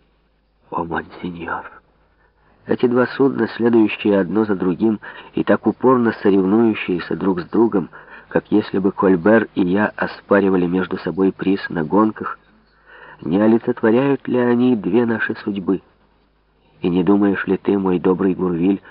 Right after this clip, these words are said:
что одного из нас в Нанте ожидает крушение?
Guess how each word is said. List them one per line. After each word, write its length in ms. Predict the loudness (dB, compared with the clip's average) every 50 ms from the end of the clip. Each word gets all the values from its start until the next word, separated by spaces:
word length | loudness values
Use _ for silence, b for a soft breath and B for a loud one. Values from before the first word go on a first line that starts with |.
| B B B B B B
что 220 | B -4 0 2 2
одного 340 | 2 2 2 4 4 4
из 120 | 4 4 2
нас 200 | 0 -2 -2 -4 -4
в 80 | -4
Нанте 460 | -2 0 0 0 0 -2 -2 -4 -2
ожидает 500 | -2 -2 -2 -2 -2 -2 -2 -2 -4 -6
крушение? 640 | -12 -12 -12 -8 -6 -6 -6 -6 -8 -12 -14 -20 -20